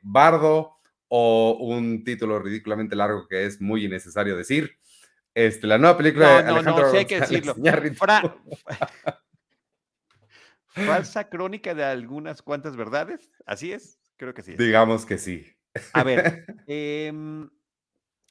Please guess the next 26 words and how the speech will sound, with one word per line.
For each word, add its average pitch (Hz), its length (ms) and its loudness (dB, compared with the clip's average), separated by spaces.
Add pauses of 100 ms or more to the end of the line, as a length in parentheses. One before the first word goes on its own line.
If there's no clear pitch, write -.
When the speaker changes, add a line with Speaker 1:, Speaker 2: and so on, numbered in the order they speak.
(840)
Speaker 2:
es 214 220 0
uno 269 220 -2
de 202 100 -2
los - 420 -8
tres 127 200 -10
amigos, 233 540 -12 (840)
el 104 100 -10
otro 120 140 -10
es 156 80 -12
Cuarón 240 320 -2
y 147 80 -8
el 117 160 -10
del 123 140 -4
otro 139 160 -6
acabamos 120 360 -6
de 110 60 -12
hablar 107 180 -8
ahorita, 104 360 -10
que 104 100 -16
es 95 80 -14
Guillermo 95 340 -14
del 85 140 -16
Toro. 107 180 -14
Guillermo 185 340 -4
del 208 180 -6
Toro, 175 400 -4